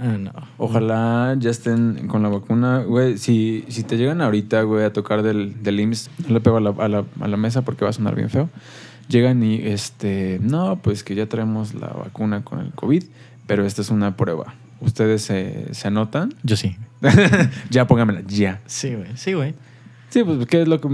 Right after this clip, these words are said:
Speaker 2: peor que te puede pasar, güey? Que te dé una temperatura o algo por el estilo. Porque básicamente es eso. Te van a inyectar una, una cepa un poquito más pendeja, güey, del virus para que puedas, este, eh, crear antivirus sobre eso,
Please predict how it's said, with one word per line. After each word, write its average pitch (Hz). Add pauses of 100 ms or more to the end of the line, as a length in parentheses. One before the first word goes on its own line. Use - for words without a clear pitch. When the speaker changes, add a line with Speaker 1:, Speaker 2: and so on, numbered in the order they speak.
(140)
Speaker 2:
peor 135
que 139
te 131
puede 131
pasar, 131
güey? 120
Que 117
te -
dé -
una 117
temperatura -
o 50
algo 50
por -
el -
estilo. -
Porque 110
básicamente 120
es 117
eso. 98 (180)
Te 113
van 107
a -
inyectar 110
una, 110 (140)
una 110
cepa 110
un 107
poquito 104
más 104 (400)
pendeja, 120
güey, 110 (500)
del 107
virus 131 (420)
para 95
que 107
puedas, 95
este, - (880)
eh, 92
crear 104
antivirus 101
sobre 127
eso, -